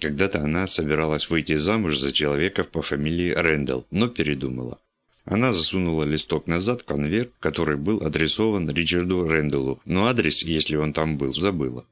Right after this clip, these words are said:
Она вообще начисто забыла об этом эпизоде. Помогли вспомнить мои старания.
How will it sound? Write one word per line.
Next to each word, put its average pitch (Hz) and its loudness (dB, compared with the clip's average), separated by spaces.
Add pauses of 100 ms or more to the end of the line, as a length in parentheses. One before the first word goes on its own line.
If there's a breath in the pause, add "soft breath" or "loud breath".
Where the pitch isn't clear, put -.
(500)
Она 87 0
вообще 76 0
начисто 80 0
забыла 73 0
об 73 -2
этом 85 0
эпизоде. 82 -2 (340)
Помогли 76 0
вспомнить 107 0
мои 78 2
старания. 67 -2